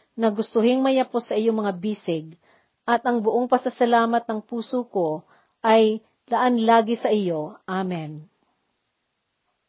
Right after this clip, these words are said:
Ito ang orihinal. O holy Saint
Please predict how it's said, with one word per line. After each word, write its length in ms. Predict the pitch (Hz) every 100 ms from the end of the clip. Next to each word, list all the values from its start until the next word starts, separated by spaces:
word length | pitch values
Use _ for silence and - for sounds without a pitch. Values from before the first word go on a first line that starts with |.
| _ _ _ _ _ _ _ _ _ _ _ _ -
Ito 480 | 240 - 254 269 269
ang 240 | 240 233
orihinal. 800 | 220 226 240 240 208 165 151 147 - _ _ _ _ _ _
O 280 | 240 285 302
holy 480 | 277 269 254 233 214
Saint 640 | - - 240 233 190 170